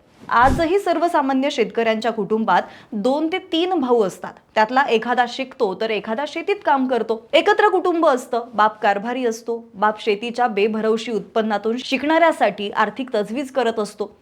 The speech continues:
कधी सावकाराकडून व्याजाने कर्ज पण काढतो. शेतीत काम करणारा वयात येतो, त्याचं लग्न होतं, दोघे नवरा बायको पुन्हा शेतीतच राबतात. कारभारी मात्र बापच असतो.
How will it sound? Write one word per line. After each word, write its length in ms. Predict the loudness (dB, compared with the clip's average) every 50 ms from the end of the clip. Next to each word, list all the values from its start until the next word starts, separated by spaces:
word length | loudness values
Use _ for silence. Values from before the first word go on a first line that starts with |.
| _ 0 0
कधी 180 | 2 2 2
सावकाराकडून 720 | 2 4 4 4 4 4 4 4 4 4 2 0 -2 -2 0
व्याजाने 400 | 2 2 2 2 0 -2 -2 -2
कर्ज 300 | -2 0 -2 0 0 -2
पण 220 | -2 -2 -2 -2
काढतो. 460 | 0 0 -2 -2 -2 -6 -10 -10 -12 -10
शेतीत 300 | -4 -4 -2 -2 -2 -4 -2 2
काम 220 | 2 2 2 2
करणारा 400 | 2 0 0 0 0 0 0 0
वयात 300 | -2 -2 -2 -2 -2 -2 0
येतो, 320 | -2 -4 -2 -2 -4 -6 -6 -10 -4 -4
त्याचं 180 | -2 0 2
लग्न 280 | 2 2 2 2 2 2
होतं, 360 | 0 0 0 -4 -8 -10 -14 -14 _ 2
दोघे 280 | 4 4 4 4 0
नवरा 300 | -4 -2 0 0 2 2
बायको 260 | 2 0 0 -2 -4 -6
पुन्हा 260 | -4 -4 -2 -2 -2
शेतीतच 460 | -2 -2 -4 -4 0 0 0 0 2
राबतात. 340 | 0 0 0 -2 -4 -10 -10 -10 -12 _ _ -20 -20 -12 0 4
कारभारी 420 | 6 8 8 8 6 8 6 8
मात्र 260 | 8 8 6 4 2 4
बापच 400 | 4 4 4 4 0 -6 -6 -8
असतो. 300 | -12 -12 -14 -20 -20